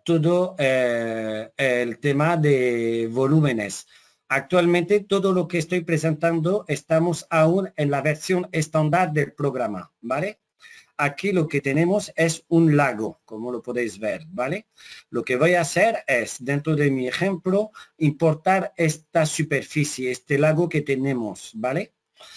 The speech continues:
Entonces, para eso utilizaríamos el bloque de autocad, de, de W H Reference, y se me sale en la otra parte,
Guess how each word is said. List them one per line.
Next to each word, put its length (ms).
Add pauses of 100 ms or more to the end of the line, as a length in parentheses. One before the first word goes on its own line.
(200)
Entonces, 680
para 320
eso 220
utilizaríamos 1300
el 180
bloque 380
de 80
autocad, 640 (100)
de, 220 (440)
de 140
W 460
H 540
Reference, 760
y 140
se 160
me 120
sale 280
en 80
la 120
otra 300
parte, 540